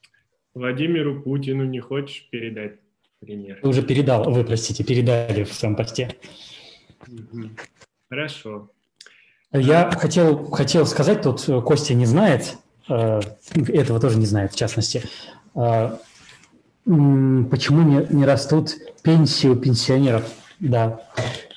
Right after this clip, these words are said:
Speaker 2: у Раменского теперь говорят спросить. Э, я хотел узнать, вот, э, Максим, наверное, в курсе, люди из, э, агентского бизнеса, они очень,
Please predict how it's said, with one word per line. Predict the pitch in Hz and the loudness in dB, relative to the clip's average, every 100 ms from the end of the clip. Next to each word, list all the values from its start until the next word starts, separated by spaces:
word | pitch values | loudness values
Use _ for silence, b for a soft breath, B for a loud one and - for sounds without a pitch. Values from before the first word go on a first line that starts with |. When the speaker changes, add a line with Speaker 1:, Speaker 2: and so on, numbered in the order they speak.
| - | -2
Speaker 2:
у | |
Раменского | 131 120 113 - | 2 2 0 -2
теперь | 117 113 | -2 0
говорят | 120 117 | 0 -2
спросить. | - 117 147 - B B B B | -2 -2 -4 -6 B B B B
Э, | 131 123 123 - | -2 0 0 -2
я | 170 123 147 147 143 | 0 2 4 4 2
хотел | - 151 - 156 139 117 B B B B - | 0 -2 2 4 4 0 B B B B -4
узнать, | 131 151 160 123 | 2 2 2 0
вот, | 120 - - | -2 -2 -4
э, | 135 123 120 113 110 - - | -2 0 2 0 -2 -8 -4
Максим, | 147 143 160 | -2 0 2
наверное, | 139 123 | 2 2
в | 113 | 0
курсе, | - 214 - 131 | 0 0 0 -2
люди | 113 143 135 147 127 123 | -2 0 2 2 2 2
из, | 123 110 117 | 2 0 0
э, | 113 113 B - | -2 -4 B -4
агентского | 131 139 143 - 135 | 0 2 2 0 0
бизнеса, | 151 185 156 - 123 123 | 2 2 0 0 -2 0
они | 117 123 139 147 127 B B - | 2 2 2 2 0 B B -2
очень, | 139 - 120 117 | -2 0 -2 -2